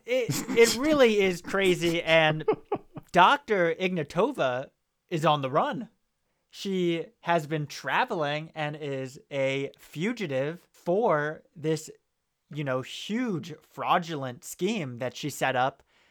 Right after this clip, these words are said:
And she also roped in her brother. It, it's just, it, it's a pretty disgusting thing, but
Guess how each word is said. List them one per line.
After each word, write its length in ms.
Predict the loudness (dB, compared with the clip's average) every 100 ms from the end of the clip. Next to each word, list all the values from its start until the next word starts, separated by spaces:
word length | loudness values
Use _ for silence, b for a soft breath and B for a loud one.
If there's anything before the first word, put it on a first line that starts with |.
| b -6
And 140 | -6
she 140 | 0 2
also 260 | 2 2
roped 360 | -2 -2 -2 -4
in 100 | -6
her 140 | -6
brother. 840 | -8 -6 2 2 4 2 0 -2 -8 _ _ _ _
It, 280 | 2 2 2
it's 220 | -4 -2
just, 400 | 0 0 -2 _ _ -10
it, 200 | -4 -2
it's 200 | -2 0
a 60 | -2
pretty 340 | 0 0 0
disgusting 800 | -2 -4 -2 0 0 0 -6 -6
thing, 440 | -4 0 2 0 -2
but 340 | 0 0